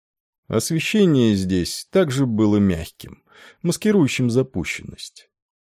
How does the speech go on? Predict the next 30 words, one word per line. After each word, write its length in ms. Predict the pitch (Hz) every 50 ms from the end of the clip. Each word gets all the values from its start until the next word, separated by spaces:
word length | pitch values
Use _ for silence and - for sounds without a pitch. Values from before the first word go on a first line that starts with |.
| _ _ _ -
Около 300 | 160 - 202 196 208 196
дюжины 360 | 202 240 208 165 147 131 135
гемов 440 | 123 127 175 180 170 151 143 - 190
уже 240 | 196 175 202 208
были 240 | 175 160 175 170 160
здесь, 560 | 147 113 101 101 104 98 92 87 - - - -
беседуя 720 | 95 92 101 95 - - 127 156 165 147 147 139 131 131
и 220 | 135 - - 131 120
выпивая. 680 | 135 127 - 113 98 80 80 60 50 - - - _ _ _ _ _ _ _ _ _ _ _ _
Мужчин 560 | - 92 101 - - - - 185 185 165 135
было 240 | 147 160 170 165 160
больше, 480 | 156 151 160 175 143 107 - - - -
чем 260 | - - 107 104 101
женщин. 520 | 98 107 90 78 80 - - - - - _ _ _ _ - _ _ _ _ _ _
У 100 | - 113
двоих 380 | 110 117 131 160 175 180 - -
на 80 | 135 131
лицах 340 | 135 123 - - 113 101
была 240 | 98 98 104 101 98
полная 420 | - - 117 107 101 98 95 92 92
раскраска, 720 | 98 101 - - - 180 185 175 - - - 143 127 - - - - - _ _ _ _ _
большинство 560 | 156 170 202 196 - 240 233 - - 240 247
ограничилось 640 | 208 139 139 147 147 156 143 - 143 139 135 127 -
переводной 480 | - - 185 175 165 175 160 170 170 160
картинкой 640 | - - 170 165 156 - - 107 95 87 - 98 95
на 140 | 95 95
щеке 460 | 95 - - - 117 - - 101 92 85
на 100 | 90 95
молодёжный 560 | 101 104 104 101 92 95 90 82 92 101 101
манер, 420 | 104 104 101 90 82 69 - -